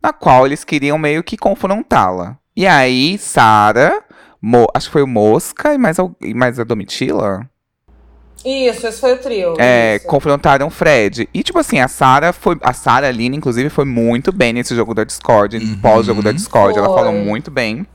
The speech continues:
Speaker 1: E aí, ela, eles acabaram com o Fred, expo-, expuseram tudo que eles achavam, a incoerência dele. E aí, aqui vale a pena deixar claro que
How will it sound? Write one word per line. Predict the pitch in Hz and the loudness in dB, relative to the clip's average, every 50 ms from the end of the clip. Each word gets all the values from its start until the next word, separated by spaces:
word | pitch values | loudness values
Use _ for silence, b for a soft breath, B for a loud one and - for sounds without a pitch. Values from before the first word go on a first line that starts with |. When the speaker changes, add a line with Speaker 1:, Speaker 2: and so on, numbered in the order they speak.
| - | -6
Speaker 1:
E | - 117 123 | 0 2 4
aí, | 123 123 127 127 123 120 123 127 139 | 4 4 4 2 0 -2 0 2 4
ela, | 139 131 127 131 131 131 127 127 127 127 127 120 - | 4 4 4 4 4 4 4 4 4 4 2 0 -2
eles | 131 135 139 160 | -4 -4 -2 -2
acabaram | 151 - 175 170 - 117 127 | 0 0 0 -2 -2 -2 -2
com | - - | -4 -8
o | 139 | -10
Fred, | - - - 139 123 127 120 101 107 | -6 -2 0 2 2 2 0 -2 -6
expo-, | 104 - - - 117 113 104 | -10 -10 -6 -2 -2 -2 -2
expuseram | 107 - - - 110 107 98 104 107 | -4 -10 -10 -6 -4 -4 -4 -4 -6
tudo | 175 - - 143 131 117 127 | -8 -4 -4 -4 -2 -2 -4
que | - 135 | -6 -4
eles | 117 104 92 | -6 -4 -2
achavam, | 104 - - - - 131 117 117 117 117 110 101 98 104 101 98 B B B B | -4 -4 -4 -4 -2 0 2 4 4 2 2 0 -4 -6 -8 -8 B B B B
a | B 107 110 | B -2 -2
incoerência | 110 110 - 123 113 110 110 104 98 - 143 | -2 -2 -2 0 0 0 0 -2 -4 -2 0
dele. | 151 147 151 135 135 135 120 107 - B B B B - | 2 4 4 4 2 0 -2 -6 -10 B B B B 2
E | 131 139 | 4 4
aí, | 123 120 135 151 160 | 4 4 2 2 0
aqui | 135 - _ - - 165 175 | -2 -2 _ -4 -2 -2 0
vale | 143 135 120 117 | 2 2 2 2
a | 110 - | 2 0
pena | - 110 101 95 | -2 -4 -4 -4
deixar | 95 95 92 - - - | -6 -6 -6 -6 -6 -8
claro | - - 123 123 135 123 107 107 | -2 0 0 2 2 0 -2 -4
que | - - - 123 113 107 92 71 - | -8 -6 -6 -4 -4 -4 -6 -10 -16